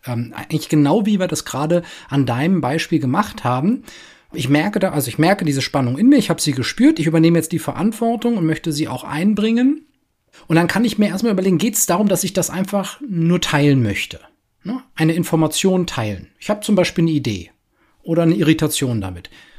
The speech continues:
Und wenn ich dem voranstelle quasi, ich möchte nur eine Information teilen, ich habe eine Idee zum Projekt X, dann weiß die Gruppe auch, ah, okay, der wollte jetzt nur diese Info teilen, der braucht jetzt aber nicht sofort den nächsten Schritt, wir müssen nicht alle sofort handeln,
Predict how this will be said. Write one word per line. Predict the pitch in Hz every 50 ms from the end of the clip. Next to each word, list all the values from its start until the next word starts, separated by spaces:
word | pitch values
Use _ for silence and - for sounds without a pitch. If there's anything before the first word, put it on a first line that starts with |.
| - -
Und | 156 143 139
wenn | 185 233 285 277
ich | 262 247 - -
dem | - 208 214 202
voranstelle | 202 - - 160 143 131 180 269 320 349 320 - - - 170 143 131 120 113
quasi, | 107 - - - 107 98 104 107 101 92 - - - - -
ich | - - 135 -
möchte | 175 202 208 202 - 190
nur | 180 175 190 220 254 285 285 196
eine | 208 220 214 208
Information | 208 196 202 - - 185 185 180 - - 190 175 170 170 165
teilen, | - - - 98 95 95 90 92 92 _ _ _ _ _ _ _ _ _ _ _ _ _ _ _ _ _ _ _ _ -
ich | - 156 - -
habe | 165 160 175 165 175
eine | - 143 143 147
Idee | 143 139 127 151 151 156
zum | - - 160
Projekt | - - - 143 139 127 - - -
X, | 107 - - - - - - - - - _ _
dann | 143 143 147 123
weiß | 120 139 180 254 247 - -
die | - 202
Gruppe | - 165 214 - - 220 - -
auch, | - 156 151 -
ah, | - - 240 269 277 247 285
okay, | - - - - 240 175 113 117 - _ -
der | 151 151 139
wollte | 151 202 214 214
jetzt | 208 180 165 - -
nur | 190 214 247
diese | 196 190 165 160
Info | 139 185 214 208 - 240
teilen, | - - 220 208
der | 190 160
braucht | 131 - 147 180 233 247 - -
jetzt | 220 -
aber | 170 160 180
nicht | 180 233 208
sofort | - 208 196 - - 208 226 220
den | - 208
nächsten | 190 190 190 185 - 160 151
Schritt, | - - 254 247 -
wir | 170 156
müssen | 190 214 202 190
nicht | 175 180 - -
alle | 180 190
sofort | 175 165 - - 180 180 135 120
handeln, | 151 170 208 208 233 226 262 262 -